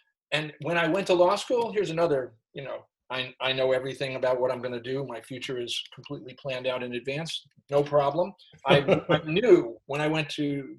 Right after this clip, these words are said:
Speaker 1: to, in, when I was in law school, I would never do securities law, I would never do divorces, and I would never do criminal law. Well,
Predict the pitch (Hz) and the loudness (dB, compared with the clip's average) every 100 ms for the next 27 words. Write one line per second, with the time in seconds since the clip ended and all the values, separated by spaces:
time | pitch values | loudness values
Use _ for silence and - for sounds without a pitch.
0 | - 135 131 131 - _ 151 160 139 135 | -14 -14 -12 -14 -16 _ -4 -2 -4 -2
1 | 131 127 139 139 147 - 123 113 120 120 | -2 -2 -4 -2 -2 -2 -4 -4 -4 -6
2 | 131 175 160 135 127 117 - - 170 185 | 0 4 4 2 0 -8 -8 -4 2 2
3 | 190 170 170 170 135 120 120 120 147 151 | 2 0 0 0 -2 -4 -6 -2 -2 -2
4 | 123 131 131 123 - 113 131 143 - 135 | -6 -10 -10 -12 -16 -6 -4 -2 -4 -8
5 | 127 123 117 117 131 127 123 - 127 120 | -8 -8 -10 -6 -6 -6 -12 -14 -14 -12
6 | 110 107 101 _ _ - _ _ _ _ | -10 -10 -12 _ _ -20 _ _ _ _
7 | 160 220 | 2 2